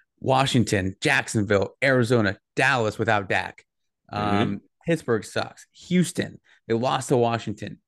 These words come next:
Speaker 1: Indy sucks. Green Bay sucks this year. The Titans
Speaker 2: Mm-hmm.
Speaker 1: are abysmal now. Again, the Giants suck. And then I got, like I said, they got Chicago, Dallas,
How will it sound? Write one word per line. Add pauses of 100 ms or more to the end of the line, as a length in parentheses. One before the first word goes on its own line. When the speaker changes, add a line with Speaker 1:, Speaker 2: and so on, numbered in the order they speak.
Speaker 1:
Indy
sucks. (240)
Green
Bay
sucks
this
year. (220)
The
Titans
Speaker 2:
Mm-hmm.
Speaker 1:
are (160)
abysmal
now. (280)
Again,
the
Giants
suck. (140)
And
then
I
got,
like
I
said,
they
got
Chicago,
Dallas,